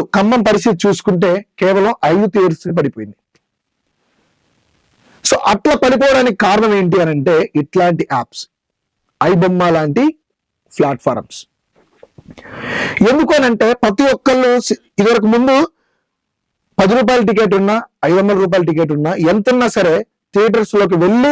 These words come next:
సినిమా చూడాలి, లేకపోతే నీకు సినిమా ఎక్కడ ఉండదు. కానీ ఇప్పుడు ఇంట్లో కూర్చొని సినిమా వచ్చిన ఒక రెండు గంటల్లోనే ప్రైవసీ ప్రింట్ లాగా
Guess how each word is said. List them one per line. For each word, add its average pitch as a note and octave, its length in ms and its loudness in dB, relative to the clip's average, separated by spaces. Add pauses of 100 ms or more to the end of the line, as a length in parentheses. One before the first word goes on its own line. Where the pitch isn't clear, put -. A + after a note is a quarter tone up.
(160)
సినిమా F#3 260 0 (120)
చూడాలి, B2 240 -4
లేకపోతే E3+ 400 0
నీకు F#3 160 -2
సినిమా G3 240 -2
ఎక్కడ G3 260 -2
ఉండదు. D#3+ 380 -2 (680)
కానీ A3 140 2
ఇప్పుడు A#3 300 0 (640)
ఇంట్లో A#3+ 300 2
కూర్చొని C4 420 2
సినిమా B3 280 0
వచ్చిన A#3 280 0
ఒక G3+ 140 -2
రెండు G#3+ 240 2
గంటల్లోనే A3 480 0
ప్రైవసీ G3 360 0
ప్రింట్ F3+ 260 0
లాగా F3 420 2